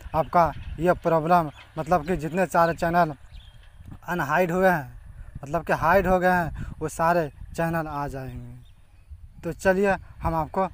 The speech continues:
फटाफट वो वाले ट्रिक बताते हैं। अभी तो सबसे पहले आपको सेटिंग में चले जाना है और सेटिंग में सर्च बार में लिखना है ऐप्स। चलो फटाफट ऐप्स लिखते हैं।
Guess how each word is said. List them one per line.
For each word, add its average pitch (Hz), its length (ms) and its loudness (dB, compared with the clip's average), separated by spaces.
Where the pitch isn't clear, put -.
फटाफट 165 500 -2
वो 156 160 0
वाले 151 280 -2
ट्रिक 175 500 -8
बताते 147 460 -4
हैं। 123 380 -10
अभी 151 160 -4
तो 185 80 2
सबसे 190 280 2
पहले 185 260 6
आपको 180 240 4
सेटिंग 185 340 2
में 180 80 6
चले 175 200 8
जाना 175 280 8
है 185 60 6
और 160 60 2
सेटिंग 180 360 4
में 175 100 6
सर्च 175 320 6
बार 170 220 8
में 170 120 4
लिखना 165 320 4
है 165 180 6
ऐप्स। 156 300 -4
चलो 165 100 -2
फटाफट 170 400 0
ऐप्स 170 220 0
लिखते 160 280 -2
हैं। 175 200 4